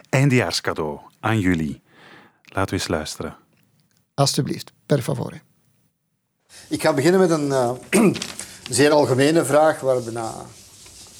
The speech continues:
Speaker 2: alles, alle kanten mee naartoe gaat. Maar, eh, hebt u het gevoel of denkt u dat er veel gaat veranderen door corona?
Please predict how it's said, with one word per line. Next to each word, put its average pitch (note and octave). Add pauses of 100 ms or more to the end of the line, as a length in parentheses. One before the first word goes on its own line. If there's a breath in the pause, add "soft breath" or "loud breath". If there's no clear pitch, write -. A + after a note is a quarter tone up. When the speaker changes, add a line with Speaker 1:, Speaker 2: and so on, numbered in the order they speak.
(400)
Speaker 2:
alles, C3+
alle B2+
kanten C3
mee C3
naartoe A#2+
gaat. A#2+
Maar, A#2+
eh, A2+ (1040 loud breath)
hebt -
u C3+
het C3+
gevoel F3
of D#3+
denkt E3
u F3+
dat C#3
er C3+ (120)
veel B2
gaat D3+
veranderen C3 (500)
door B2
corona? A#2